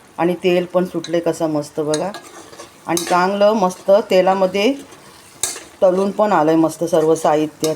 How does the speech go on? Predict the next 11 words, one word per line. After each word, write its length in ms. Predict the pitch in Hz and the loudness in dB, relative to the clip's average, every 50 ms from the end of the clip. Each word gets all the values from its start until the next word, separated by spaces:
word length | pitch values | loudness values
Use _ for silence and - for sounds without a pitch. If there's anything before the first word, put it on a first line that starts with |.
| - | -2
टमाटर, 480 | 170 160 156 160 160 156 156 160 156 160 | -2 0 0 0 -2 0 2 2 0 2
कांदे 340 | - 160 147 143 147 151 147 | 2 0 0 0 0 -2 -2
सगळं 360 | - 165 147 143 143 143 143 | -2 -2 -2 0 0 0 2
बघा. 220 | 147 143 139 147 147 - - - - - - - - - - | 2 0 0 -2 -6 -10 -14 -20 -20 -20 -20 -20 -20 -8 -8
आता 200 | 165 165 - 175 | -6 -4 -2 -2
मी 100 | 175 175 | -2 -2
टाकते 380 | 170 180 170 170 - - 180 | 0 0 -2 -2 -2 -4 -2
यात 200 | 175 170 175 208 - - - - - - | 0 2 2 0 -2 -6 -14 -20 -8 -2
कोलंबी 420 | 175 165 160 160 156 156 147 139 135 127 - - - - - - - - - - - - - - - - - - - _ _ _ _ _ - - | 0 0 2 2 0 -2 -2 -4 -6 -10 -12 -18 -20 -20 -20 -20 -14 -14 -14 -14 -14 -18 -20 -20 -20 -20 -20 -20 -20 _ _ _ _ _ -18 -16
हे 80 | 151 143 | -12 -10
बघा. 180 | 143 139 139 | -8 -10 -10